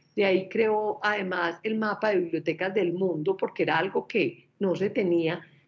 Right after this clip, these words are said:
no se tenían estadísticas de cuántas bibliotecas ex-, existían en el mundo, en termi-, en los diferentes ámbitos,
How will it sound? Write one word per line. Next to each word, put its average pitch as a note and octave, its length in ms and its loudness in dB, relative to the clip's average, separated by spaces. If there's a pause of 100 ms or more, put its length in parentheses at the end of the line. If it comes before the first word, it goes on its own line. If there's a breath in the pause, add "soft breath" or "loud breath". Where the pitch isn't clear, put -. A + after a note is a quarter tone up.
no G3 80 0
se C4+ 100 0
tenían G3+ 320 2
estadísticas A#3 880 0
de D#3+ 140 -4
cuántas E3+ 380 -4
bibliotecas F#3 680 -2
ex-, - 180 -6
existían F3 640 -2
en G#3 140 0
el D3 120 0
mundo, G3+ 600 2 (360 loud breath)
en G#3 180 -2
termi-, G3 360 0
en G3 120 2
los F#3 100 2
diferentes F3+ 520 0
ámbitos, G#3 720 -2